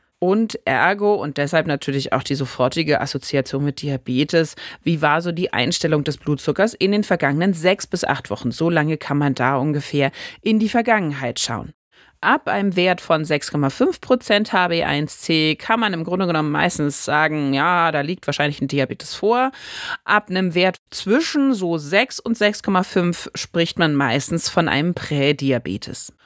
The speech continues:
Und wir wissen alle auch sehr gut, dass natürlich Diabetes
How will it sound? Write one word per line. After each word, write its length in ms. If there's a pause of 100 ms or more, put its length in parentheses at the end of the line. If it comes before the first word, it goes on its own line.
(240)
Und 260
wir 160
wissen 260
alle 420
auch 220
sehr 240
gut, 440
dass 200
natürlich 680
Diabetes 1120